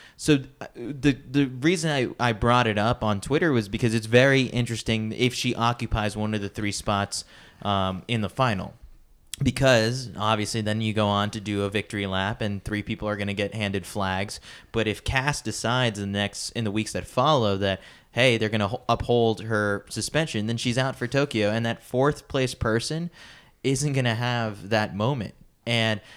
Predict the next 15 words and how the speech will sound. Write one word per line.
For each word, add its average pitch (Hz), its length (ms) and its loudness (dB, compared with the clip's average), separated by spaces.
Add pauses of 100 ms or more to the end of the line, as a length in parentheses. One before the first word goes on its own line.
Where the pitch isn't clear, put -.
(280)
there 156 120 6
was 135 640 6
a 117 80 4
big 107 260 2
fuss - 520 -2
about 101 460 0 (440)
possibly 110 600 0
letting 101 580 -2 (120)
Shelby 113 340 2
Houlihan 101 560 -4
run 101 420 -2 (480)
in 110 320 0
the 101 80 -4
fifteen 110 360 -4
hundred 98 520 -2